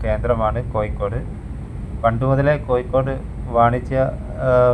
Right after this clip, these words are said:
കേന്ദ്രം തന്നെയായിരുന്നല്ലോ. സാമൂതിരിയുടെ കാലഘട്ടത്തിൽ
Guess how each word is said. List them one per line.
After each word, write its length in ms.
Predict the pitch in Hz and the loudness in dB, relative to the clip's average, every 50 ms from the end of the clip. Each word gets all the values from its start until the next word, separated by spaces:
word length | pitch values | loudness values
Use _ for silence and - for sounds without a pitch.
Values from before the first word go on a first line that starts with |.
| 120 123 | 2 2
കേന്ദ്രം 300 | 120 120 113 120 123 117 120 | 0 0 0 0 0 0 0
തന്നെയായിരുന്നല്ലോ. 580 | 117 117 117 117 113 110 - 113 104 104 104 95 - - | 0 0 2 2 2 0 0 -4 -4 -4 -4 -4 -2 -2
സാമൂതിരിയുടെ 720 | 107 107 107 113 117 113 117 113 117 120 120 117 120 117 117 113 | -2 -2 0 0 0 0 0 0 0 0 0 0 0 0 2 2
കാലഘട്ടത്തിൽ 600 | 117 117 113 117 117 113 - - 117 113 113 110 | 2 4 4 4 2 0 0 -4 -6 -6 -6 -8